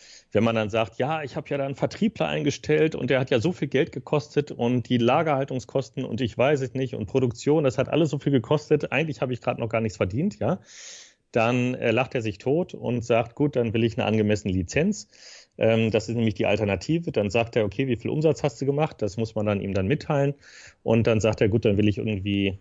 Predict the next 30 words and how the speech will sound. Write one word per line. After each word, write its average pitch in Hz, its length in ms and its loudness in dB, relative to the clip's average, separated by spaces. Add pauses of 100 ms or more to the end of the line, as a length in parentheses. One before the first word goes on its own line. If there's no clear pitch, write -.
(140)
je 104 100 2
nach 98 200 0
Produkt 110 400 -6
und 95 360 -8
je 98 160 -6
nach 95 340 -4 (120)
Patent 101 380 -4
oder 82 160 -6
Marke 95 320 -2
oder 92 120 -4
Design 95 400 0
oder 92 160 0
so 92 120 2
vielleicht 92 240 -2
fünf 113 240 -4
Prozent 95 320 -2
vom 92 160 -2
Umsatz 151 340 0
haben.“ 120 280 0 (440)
Und, 107 480 -2
ähm, 101 640 0 (300)
dann 104 260 0
stehen 110 280 -2
ihm 104 120 -4
die 101 220 -2
halt 85 160 -4
zu, - 180 -8
ja. 120 240 -6
Also 107 240 0
man, 107 360 0